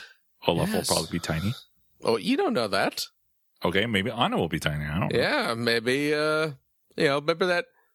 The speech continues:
Speaker 2: remember that short they played before Coco when,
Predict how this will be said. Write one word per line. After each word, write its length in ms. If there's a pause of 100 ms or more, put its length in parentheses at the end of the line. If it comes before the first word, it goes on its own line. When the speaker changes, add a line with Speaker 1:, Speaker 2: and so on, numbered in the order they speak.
(280)
Speaker 2:
remember 180
that 120
short 340
they 80
played 260
before 280
Coco 600
when, 400